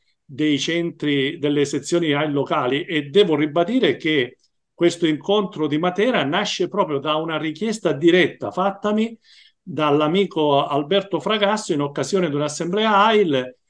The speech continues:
chiese che, eh, di poter tornare a Matera per un incontro pazienti, e abbiamo deciso insieme a lui di organizzare questo incontro, e con l'aiuto del, degli ematologi,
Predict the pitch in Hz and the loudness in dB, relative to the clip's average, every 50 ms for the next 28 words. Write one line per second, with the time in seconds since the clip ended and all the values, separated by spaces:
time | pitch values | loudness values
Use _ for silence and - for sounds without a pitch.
0 | _ _ _ _ - - 202 202 208 208 202 185 196 220 226 220 220 - 165 160 | _ _ _ _ -8 -2 4 6 8 8 6 6 2 -2 -4 -6 -6 -4 -2 0
1 | 165 170 165 165 170 _ _ _ - _ _ - 180 156 143 156 151 147 170 180 | 0 0 0 -2 -4 _ _ _ -20 _ _ -10 -2 0 0 2 2 0 -2 -4
2 | 180 185 180 139 175 175 - 196 190 190 214 185 - - 196 202 196 180 180 185 | -8 -10 -2 0 0 0 2 0 2 4 4 2 2 0 -2 0 0 2 2 2
3 | 170 160 170 190 220 202 - 160 143 139 147 156 156 - - 147 147 160 165 151 | 2 2 0 -2 -4 -2 -2 -4 -4 -2 -2 -4 -6 -4 -2 0 0 0 0 -2
4 | 151 160 175 - - - 175 175 185 180 - - - 131 131 131 - 139 143 - | -4 -6 -8 -8 -6 -2 2 2 4 2 2 0 -2 -2 -2 -2 -2 -6 -4 0
5 | 156 151 143 131 - - 110 104 107 113 110 - 175 160 165 180 180 175 180 202 | 0 0 0 -2 -6 -6 -6 -6 -6 -8 0 2 4 6 6 6 6 6 4 4
6 | 180 151 143 143 143 - - 135 165 156 151 - 202 175 139 - 131 127 127 - | 4 4 2 0 -2 -4 -4 2 2 2 2 2 0 -2 0 0 -2 -2 -2 -2
7 | 160 160 185 208 202 190 170 170 185 202 180 160 143 139 127 147 143 147 147 139 | -2 0 0 2 2 2 4 4 4 4 4 2 2 2 -2 -2 -2 -2 -2 -2
8 | 139 180 165 143 135 127 170 160 - 254 254 254 - - 262 269 262 - - 147 | 0 0 2 2 0 -2 -2 -4 -2 -2 -4 -4 0 0 0 2 0 0 -4 -6
9 | 123 - - _ - - - _ _ - 165 175 180 147 127 139 - 180 170 _ | -6 -6 -8 _ -20 -20 -20 _ _ 0 4 4 4 4 4 0 -6 -14 -18 _
10 | - 143 139 143 143 139 156 185 185 185 185 165 147 135 - 147 151 160 147 139 | -4 -4 -2 0 0 2 2 4 2 2 2 -2 -4 -4 -2 -2 -2 -2 0 -2
11 | 139 139 131 127 123 127 - _ _ _ _ _ _ - 143 120 147 147 139 131 | -2 0 -2 -2 -4 -6 -14 _ _ _ _ _ _ -14 -4 -2 0 0 0 0
12 | 151 143 143 139 139 - 190 190 180 156 139 127 117 107 107 113 110 104 - - | 0 0 0 0 0 2 2 2 4 4 2 0 -2 -4 -6 -8 -8 -8 -10 -14